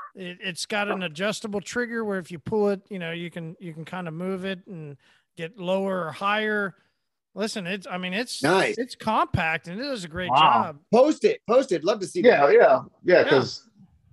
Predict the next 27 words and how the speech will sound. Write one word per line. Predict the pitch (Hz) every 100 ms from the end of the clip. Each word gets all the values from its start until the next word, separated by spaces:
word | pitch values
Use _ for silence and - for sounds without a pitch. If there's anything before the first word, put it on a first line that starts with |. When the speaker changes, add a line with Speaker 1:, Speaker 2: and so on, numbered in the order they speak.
| _ _ _ _ _ _ _ -
Speaker 1:
I | 208
will. | 269 254 135 - _ _ _ -
I | 214
will. | 240 208 220
Speaker 3:
'Cause | 160 180
that | 165
Speaker 1:
Uh, | 156
but | 180 285 _ -
it's | 208 -
not | 220 247 -
the | 214
ones, | 220 226 -
'cause | 185
I | 190 233
was | 240
in | 208
Home | 214 202
Depot | 208 208 208 190
earlier | 196 208 202
today. | 185 196 247 208 175 _ _ _
I | 190
had |
to | 202
just | 185 -
go | 185
grab | 165 175 180
a, | 180 160